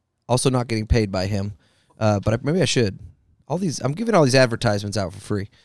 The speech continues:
<clears throat> Anyway, great. It, it real fun. Um, but, uh, you know, I, Twitter ha-, has bec-, the problem with writing sometimes generally, especially for us, uh, outside of scripture, which is perfect,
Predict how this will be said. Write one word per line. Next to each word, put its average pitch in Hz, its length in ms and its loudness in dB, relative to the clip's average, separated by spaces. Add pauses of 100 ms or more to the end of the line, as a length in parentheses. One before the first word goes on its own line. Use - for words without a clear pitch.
(640)
<clears throat> 151 400 4
Anyway, 120 400 2
great. 135 220 2
It, 127 180 -2
it 123 160 -4
real 147 200 4
fun. 101 640 -2
Um, 107 420 0 (960)
but, 127 300 4
uh, 120 320 6 (500)
you 147 180 0
know, 143 140 6
I, 156 320 4 (1080)
Twitter 180 540 4
ha-, 127 260 0
has 127 140 2
bec-, 127 280 -2
the 127 320 -2
problem 180 460 2
with 131 260 2
writing 120 600 4 (320)
sometimes 117 560 2
generally, 107 560 0
especially 120 440 0
for 113 200 -2
us, 107 340 -6 (840)
uh, 104 240 2
outside 156 320 6
of 131 80 2
scripture, 120 400 0
which 107 160 -2
is 104 80 -4
perfect, - 560 -4